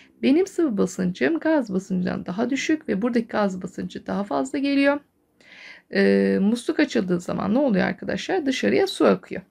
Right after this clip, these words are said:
Demek ki benim içerideki basıncım gazdan daha büyük. Tıkaç açıldığında musluktan sıvı akışı gözlendiğine göre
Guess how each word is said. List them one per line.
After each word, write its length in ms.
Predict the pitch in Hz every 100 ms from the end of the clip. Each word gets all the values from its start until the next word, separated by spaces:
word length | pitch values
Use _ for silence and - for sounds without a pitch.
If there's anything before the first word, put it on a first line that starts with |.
| _ 247
Demek 260 | 208 185
ki 80 | 196
benim 160 | 226 226
içerideki 480 | - 226 190 185
basıncım 420 | 196 202 185 - 196
gazdan 420 | 240 196 254 330
daha 240 | 247 180
büyük. 240 | - - _ - - - -
Tıkaç 380 | - 320 381 -
açıldığında 840 | 240 - 269 240 262 214 185 - _ _
musluktan 960 | 208 214 - - 359 403 _ - 302 349
sıvı 280 | 339 311 294
akışı 300 | 254 - 302
gözlendiğine 960 | 233 240 233 247 240 233 233 247 254
göre 380 | 233 196 170 -